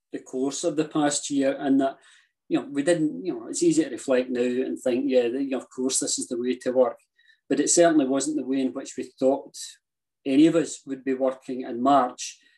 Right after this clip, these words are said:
And we certainly didn't think in March that we, this is what we'd be doing one year on from then. And it's moved on, it's, we learn very, very quickly. And I suppose it's quite salutary to think as a national organisation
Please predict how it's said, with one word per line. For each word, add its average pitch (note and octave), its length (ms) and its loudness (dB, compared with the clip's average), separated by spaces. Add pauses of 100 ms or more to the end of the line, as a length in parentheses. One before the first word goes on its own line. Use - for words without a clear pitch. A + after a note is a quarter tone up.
(160)
And C3 140 -2
we A#2+ 80 -4
certainly E3 580 0
didn't D3+ 300 2
think C#3 320 -4
in A#2+ 160 -6
March B2+ 380 -6
that C3 140 -4
we, C3 120 -4
this - 280 -4
is B2+ 160 -6
what C#3 140 -4
we'd B2 180 -2
be A#2+ 120 -2
doing B2+ 500 4
one C3 260 4
year B2+ 340 2
on C3 220 2
from A#2 300 -10
then. C3 320 2 (800)
And C#3+ 400 2 (560)
it's - 180 -12
moved E3+ 340 2
on, D#3+ 160 0
it's, - 500 -10
we D3 100 0
learn C#3+ 380 2
very, C3+ 220 0
very B2 220 0
quickly. E3 400 -2 (240)
And C#3+ 80 -6
I C3 40 -4
suppose E3 440 -2
it's - 200 -6
quite C#3 220 -6
salutary D#3 960 -2
to D#3+ 80 0
think C#3 420 -2 (320)
as D3 160 -2
a D3 80 2
national C3+ 440 0
organisation B2+ 920 -4